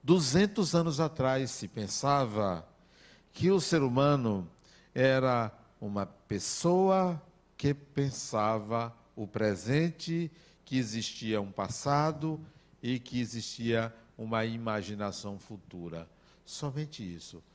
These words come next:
Passado, presente e futuro. Como funcionava? Não se teorizava sobre isso.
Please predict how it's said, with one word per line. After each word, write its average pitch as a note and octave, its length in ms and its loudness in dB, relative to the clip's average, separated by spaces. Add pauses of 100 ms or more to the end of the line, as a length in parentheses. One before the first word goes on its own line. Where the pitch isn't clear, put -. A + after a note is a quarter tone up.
(160)
Passado, D#3 720 -6 (320)
presente C3+ 640 -6 (300)
e B2+ 80 -12
futuro. F2 680 -14 (420)
Como G#3 220 4
funcionava? F3+ 880 0 (400)
Não F3+ 80 -4
se F3 140 -8
teorizava D#3+ 680 -2
sobre A2+ 320 -6
isso. G#2+ 400 -8